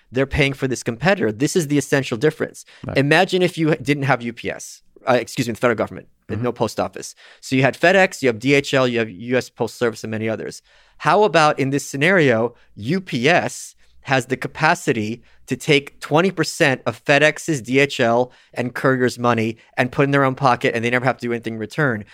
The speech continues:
Speaker 1: This is gonna be an enormous advantage of U P S. And then when you add the addition that U P S is not necessarily gonna be more efficient than the others, this is gonna be a huge distortion in the market.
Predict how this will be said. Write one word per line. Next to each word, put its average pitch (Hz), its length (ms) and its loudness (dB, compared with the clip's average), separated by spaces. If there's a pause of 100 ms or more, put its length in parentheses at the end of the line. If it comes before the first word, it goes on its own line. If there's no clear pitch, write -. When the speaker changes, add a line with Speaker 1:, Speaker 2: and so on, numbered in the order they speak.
(140)
Speaker 1:
This 143 220 -2
is 156 100 0
gonna 151 220 2
be 139 140 4
an 135 80 4
enormous 135 560 0
advantage 127 400 0
of 110 120 -4
U 120 140 -12
P 127 220 -2
S. 123 340 0 (400)
And 170 320 2
then 139 160 2
when 139 140 0
you 139 100 2
add 135 160 4
the 139 80 0
addition 135 380 0
that 117 100 -2
U 127 160 -6
P 131 220 -4
S 127 320 0 (260)
is 113 160 -2
not 131 240 2
necessarily 127 540 0
gonna 120 160 -2
be 120 80 -4
more 120 160 -2
efficient 117 340 -6
than 117 80 -2
the 147 40 4
others, 131 320 2
this 127 140 -2
is 127 80 -16
gonna 135 140 -2
be 127 120 2
a - 20 4
huge 175 480 -2
distortion 127 540 0
in 123 40 -6
the 123 60 -6
market. 170 460 -6